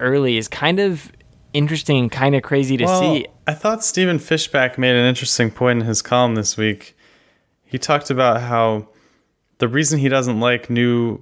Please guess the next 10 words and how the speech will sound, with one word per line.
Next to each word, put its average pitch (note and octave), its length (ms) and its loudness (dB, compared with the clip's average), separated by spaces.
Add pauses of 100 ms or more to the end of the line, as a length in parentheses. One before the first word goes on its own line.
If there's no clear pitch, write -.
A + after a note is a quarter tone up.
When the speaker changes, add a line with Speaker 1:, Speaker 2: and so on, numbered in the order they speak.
Speaker 2:
player A2 680 0
slash - 560 -2
returning G#2+ 640 -4
player G#2+ 600 0
seasons A2+ 720 -2 (600)
is A#2 200 -2
the B2+ 100 0
new D3 200 0
player's C#3 580 -2
character A#2 960 -2